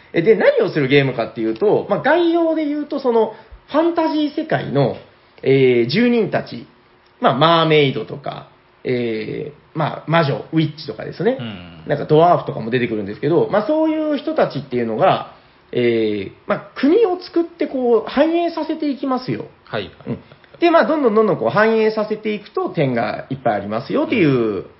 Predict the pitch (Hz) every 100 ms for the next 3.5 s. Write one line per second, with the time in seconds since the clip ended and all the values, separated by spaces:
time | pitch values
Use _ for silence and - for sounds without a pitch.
0 | - 277 320 339 453 415 - 175 214 220
1 | 196 220 180 113 107 90 107 - 127 170
2 | 98 - - _ _ 240 240 359 339 175
3 | 156 143 139 135 -